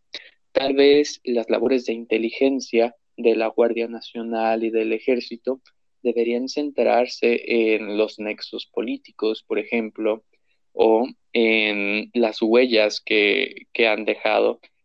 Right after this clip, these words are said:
exgobernadores o gobernadores en funciones, y tal vez esos sean los eslabones que todavía no los, no les permiten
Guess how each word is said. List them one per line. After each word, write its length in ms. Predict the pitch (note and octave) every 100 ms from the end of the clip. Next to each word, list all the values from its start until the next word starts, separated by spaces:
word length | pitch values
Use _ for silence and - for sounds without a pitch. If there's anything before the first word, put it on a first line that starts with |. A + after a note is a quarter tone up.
| _
exgobernadores 1160 | - - A2+ G#2+ G2+ G2+ G2 C3+ C3+ A#2+ A#2+ -
o 160 | D3 D#3
gobernadores 760 | C#3 C3 B2 B2 B2 B2+ B2+
en 140 | A#2+ B2
funciones, 680 | - A#2+ - C3 A#2+ B2+ - _ _
y 160 | D3 D3
tal 180 | F#3
vez 240 | F#3+ G#3+ -
esos 300 | F#3 F#3+ -
sean 280 | D3+ D3+ B2+
los 180 | A2+
eslabones 720 | A#2+ A2+ A2 A#2 A#2 A#2+ - - _
que 460 | - A#2 A2 A2 -
todavía 460 | - A#2+ B2 B2 A#2+
no 180 | B2 A#2+
los, 260 | A#2 A#2
no 140 | B2+ B2
les 160 | B2+
permiten 520 | - - B2 C#3 A2+